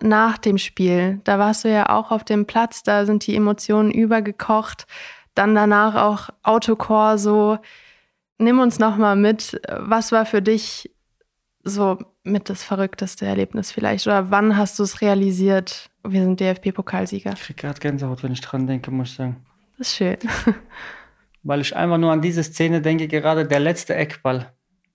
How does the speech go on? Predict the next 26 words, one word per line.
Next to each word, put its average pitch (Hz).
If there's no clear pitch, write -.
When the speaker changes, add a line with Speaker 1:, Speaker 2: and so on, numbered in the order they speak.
Speaker 2:
Und 135
wir 135
wehren 151
den 143
ab, 156
weil 143
Bayern 151
den 143
einfach 165
viel -
zu 175
früh 180
ausführt. 175
Warum 147
auch 175
immer. 196
Es 135
waren 175
noch 170
vier 202
Spieler 202
von 175
der 170
Bank 180
aus 196
unterwegs 170